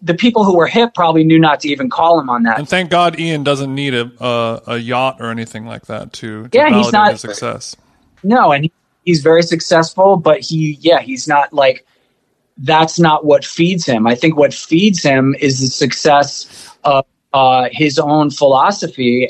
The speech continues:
Speaker 1: and the, the never-ending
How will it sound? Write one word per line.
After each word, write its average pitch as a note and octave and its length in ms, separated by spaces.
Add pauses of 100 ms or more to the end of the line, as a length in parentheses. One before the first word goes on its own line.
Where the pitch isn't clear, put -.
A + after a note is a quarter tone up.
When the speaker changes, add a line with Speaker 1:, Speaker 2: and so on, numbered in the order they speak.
Speaker 1:
and C3+ 380
the, B2+ 500
the B2+ 380 (240)
never-ending D3 1200